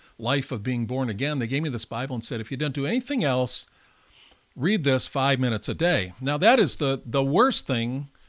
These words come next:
you could say to me, although it is the best thing you could say to me as well, because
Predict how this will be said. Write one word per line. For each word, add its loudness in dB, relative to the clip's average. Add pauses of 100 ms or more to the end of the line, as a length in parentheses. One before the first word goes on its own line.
(260)
you -2
could -2
say 4
to 0
me, 4
although 4
it 4
is 2
the -4
best 4
thing 0
you -6
could -4
say 0
to -2
me 0
as -2
well, -2 (920)
because 2